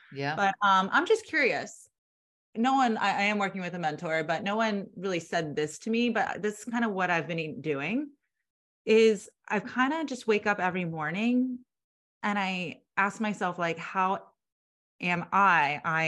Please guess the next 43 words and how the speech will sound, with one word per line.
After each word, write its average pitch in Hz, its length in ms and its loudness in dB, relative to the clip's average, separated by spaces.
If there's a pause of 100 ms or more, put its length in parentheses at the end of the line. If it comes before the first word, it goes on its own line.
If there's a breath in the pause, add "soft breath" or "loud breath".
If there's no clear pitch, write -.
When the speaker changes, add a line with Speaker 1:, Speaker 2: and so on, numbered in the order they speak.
(100)
Speaker 2:
am 160 640 -2
seeing 170 480 -4
this?" 269 460 -2 (480 soft breath)
I 214 140 2
almost 254 280 0
pretend 196 440 0
that, 156 200 2
like, 170 160 -6
my 156 320 0
eyeballs 175 400 -4
are, 160 140 -4
like, 151 220 -4 (120)
a 160 120 -4
virtual 151 360 -2
reality 143 800 -2 (220)
suit. 127 400 -4
Like, 165 320 0
you 202 100 0
know 180 160 4
how 180 180 2
you 170 160 0
put 170 200 -4
those 160 160 0
goggles 165 400 0
on? 220 260 0
Speaker 1:
Mm-hmm. 226 140 -10
Speaker 2:
I 196 60 -4
pretend 233 260 0
everything 226 300 2
in 233 120 0
front 165 200 -2
of 175 80 -10
me, 214 200 -6
I'm 175 140 -2
just 175 160 -8
observing 165 460 -4
like 156 180 -2
it's 151 140 -6
a 156 60 -2
video 147 280 2
game 131 240 -4
almost, 135 460 -6
or 147 360 0